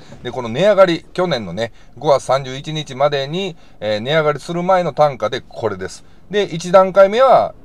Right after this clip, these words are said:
えー、十キロワットアワーまでが四百四十二点一八円なんで、この赤いところに書いてるのが、えー、四、四四二点一八円。えー、まあ、基本料金みたいなもんですわね。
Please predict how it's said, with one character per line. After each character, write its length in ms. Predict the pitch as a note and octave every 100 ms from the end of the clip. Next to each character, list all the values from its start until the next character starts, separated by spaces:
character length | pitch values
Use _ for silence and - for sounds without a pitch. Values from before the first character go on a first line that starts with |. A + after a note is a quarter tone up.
| -
え 220 | G#2 G2+
ー、 20 |
十 140 | G#2+ A2+
キ 100 | A#2+
ロ 140 | A#2
ワ 100 | A#2+
ッ 40 |
ト 140 | A2+ B2
ア 140 | B2
ワ 280 | B2 A2+ G#2+
ー 20 |
ま 160 | A2 A#2
で 100 | A2+
が 100 | A#2+
四 220 | B2+ B2
百 200 | G#2 G2+
四 140 | A2+
十 120 | G#2 G2
二 180 | A2
点 140 | F#2+ F#2
一 140 | F2+
八 220 | G2 G2+
円 120 | G#2 F#2
な 100 | F2+
ん 80 |
で、 180 | B2 E3+ - -
こ 100 | -
の 140 | G#2+ E3+
赤 180 | F#3 C3+
い 60 |
と 80 | G#2
こ 80 | G2+
ろ 40 |
に 100 | G#2 F#2
書 80 |
い 80 | G2+
て 80 | A2
る 60 | A#2
の 100 | A#2+
が、 220 | A3 - - - -
え 140 | F#2 F#2+
ー、 60 |
四、 260 | G#2+ G#2+ F2+ -
四 220 | A#2 A2+ B2
四 180 | B2+
二 180 | A#2 A#2
点 160 | G2 F#2+
一 140 | F#2
八 240 | G2+ A2+ G2+
円。 160 | E2 - - - -
え 380 | F2 E2+ E2 D#2+
ー、 80 | -
ま 60 | G#2
あ、 60 |
基 120 | F#2+ C#3
本 160 | B2+
料 160 | C3 C#3+
金 140 | B2
み 100 | G#2
た 100 | G#2+
い 20 |
な 60 | F#2
も 140 | G#2+
ん 40 | C#3+
で 80 | E2+
す 80 |
わ 80 | D#2
ね。 160 | D#3+